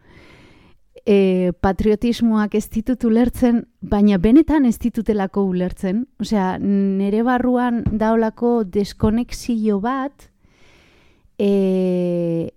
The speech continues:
eta pixkat sentitzen naizelako como lanzada al mundo, <laughs> hola, ez dakit. Eta, eta ordun habitatzet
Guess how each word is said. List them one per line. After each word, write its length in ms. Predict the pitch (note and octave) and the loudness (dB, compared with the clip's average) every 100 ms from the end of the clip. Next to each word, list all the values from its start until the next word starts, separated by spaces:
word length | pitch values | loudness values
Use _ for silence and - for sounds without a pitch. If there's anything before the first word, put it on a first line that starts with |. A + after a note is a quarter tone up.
| - | -4
eta 840 | G3 - F#3+ F3+ F3 F3 E3+ E3+ E3 _ - | -2 -2 -2 0 -2 -2 -2 -4 -6 _ -4
pixkat 480 | G#3+ - B3+ - - _ _ - - | -4 -2 -4 -4 -16 _ _ -20 -8
sentitzen 520 | - G#3+ A3+ - A#3+ | -2 -2 -2 -4 -2
naizelako 680 | A3+ G#3+ B3 A3+ A3 A#3+ A3+ | -2 -2 -2 -2 0 -2 -2
como 440 | - F#3+ F#3 F3+ - _ _ _ _ _ _ | -4 -2 -2 -4 -8 _ _ _ _ _ _
lanzada 600 | - F#3+ G3 F#3+ B3+ C4 | -8 -4 -2 0 0 2
al 100 | A3 | 4
mundo, 500 | G#3+ A#3 G#3+ F3 D#3 | 4 4 4 2 -2
<laughs> 20 | - | -4
hola, 400 | A3 - C#4 - | -6 -2 -6 -4
ez 120 | G#3+ - | -8 -8
dakit. 360 | G3+ A#3+ - - - - - _ _ _ - | -12 -12 -16 -20 -20 -20 -20 _ _ _ -8
Eta, 720 | G3+ - G3 F#3+ F#3 F#3 F#3 | -8 -4 -4 -2 -4 -4 -6
eta 220 | - G3 G#3 | -8 -4 -4
ordun 340 | G3 B3+ C#4+ - _ _ - | -2 -2 -2 -6 _ _ -6
habitatzet 880 | G#3+ A#3+ B3 B3+ - C4+ C#4+ - | -4 -4 -4 -6 -4 -4 -4 -8